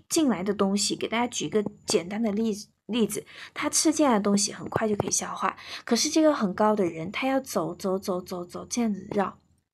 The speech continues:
就很费时间，就很费时间。所以呢，其实根据这个，就是因为这样子啊，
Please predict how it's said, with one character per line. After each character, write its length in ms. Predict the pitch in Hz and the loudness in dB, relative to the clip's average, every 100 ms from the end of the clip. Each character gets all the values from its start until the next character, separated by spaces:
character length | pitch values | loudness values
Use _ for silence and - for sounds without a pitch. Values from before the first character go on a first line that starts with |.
| - | -10
就 140 | 254 | -6
很 180 | 226 160 | -4 -4
费 160 | 156 175 | -8 -6
时 220 | - 151 | -6 -8
间， 280 | 156 160 160 _ _ _ | -10 -12 -14 _ _ _
就 140 | - 214 | 0 2
很 200 | 185 156 | 0 -4
费 140 | 175 | -4
时 160 | 175 165 | -4 -4
间。 220 | 175 170 - - - | -6 -6 -10 -20 -18
所 200 | - 262 | -4 0
以 120 | 302 | 2
呢， 240 | 269 247 247 | 2 0 0
其 240 | - 226 | -4 -6
实 480 | 220 - 220 226 - | -6 -2 0 0 -2
根 160 | 277 277 | -6 -6
据 140 | 285 277 | -6 -8
这 140 | 262 | -8
个， 240 | 262 233 | 0 0
就 260 | 208 - 320 | 0 0 0
是 180 | - 311 | 0 -4
因 120 | 294 | -2
为 160 | 294 277 | -4 -2
这 100 | 277 | 0
样 280 | 254 214 | 2 0
子 200 | 202 - - | -2 -6 -6
啊， 180 | 175 | -6